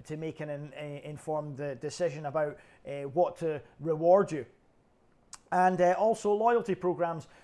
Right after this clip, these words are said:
repeatedly fail as consumers lack a sense of value and ownership, and points offer no real value, often expire and are wasted. And that's definitely the truth. Um, for example, I shop at a local supermarket here in Thailand.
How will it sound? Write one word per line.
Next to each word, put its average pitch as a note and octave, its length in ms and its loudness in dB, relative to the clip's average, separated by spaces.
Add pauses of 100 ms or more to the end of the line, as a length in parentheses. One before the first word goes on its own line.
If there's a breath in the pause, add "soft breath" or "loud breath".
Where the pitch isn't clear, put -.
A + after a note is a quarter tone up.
(100)
repeatedly E3+ 600 -2
fail D#3+ 360 -2
as D3+ 120 -6
consumers F#3+ 600 -6
lack D#3 260 -4
a D3 40 -10
sense C#3 300 -8
of B2+ 100 -14
value C#3+ 380 -2
and A#2 100 -14
ownership, D3+ 500 -6 (200 loud breath)
and D#3 120 -12
points G3 360 -2
offer D#3 260 -6
no D3 140 -8
real C#3 240 -8
value, D#3 440 0
often F3+ 280 0
expire C3 520 -8
and C3+ 240 -8
are B2 280 -6
wasted. D#3+ 460 -6 (300 loud breath)
And D#3+ 200 -2
that's F#3+ 340 0
definitely E3+ 460 -2
the C#3+ 100 -8
truth. G#3+ 380 -2 (280 loud breath)
Um, D#3+ 400 -4
for - 160 -2
example, F3 480 2
I F3 120 4
shop D#3+ 320 -2
at C#3+ 80 -4
a - 20 -6
local C#3+ 300 -8
supermarket F3 640 -2
here D3 160 -8
in C3 80 -16
Thailand. F3+ 500 0